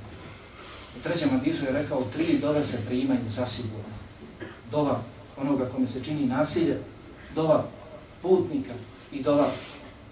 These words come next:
roditelja protiv svoga djeteta.” Zato, ako ti neko čini nepravdu, nasilje, nemoj se mnogo snebivati, nemoj se mnogo žalostiti.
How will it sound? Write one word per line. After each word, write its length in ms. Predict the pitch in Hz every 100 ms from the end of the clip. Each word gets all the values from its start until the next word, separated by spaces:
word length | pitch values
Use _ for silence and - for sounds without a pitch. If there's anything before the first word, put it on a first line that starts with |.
| - - 185 175 - - - - - - - - -
roditelja 480 | 131 143 143 123 113
protiv 280 | 120 123
svoga 300 | 110 123 113
djeteta.” 380 | 107 101 - - - -
Zato, 400 | 277 - 202 - - 196 185 - - - - -
ako 180 | 123 151
ti 140 | 139
neko 240 | 151 143
čini 240 | 127 139 127
nepravdu, 500 | 120 120 127 110 110
nasilje, 480 | 123 123 131 117 104 - - - - - - - - 127
nemoj 220 | 156 139
se 140 | -
mnogo 240 | 120 123 113
snebivati, 560 | - 117 120 113 104 -
nemoj 240 | 135 147 139
se 140 | - -
mnogo 240 | 269 233 - - 107
žalostiti. 520 | 127 127 - 113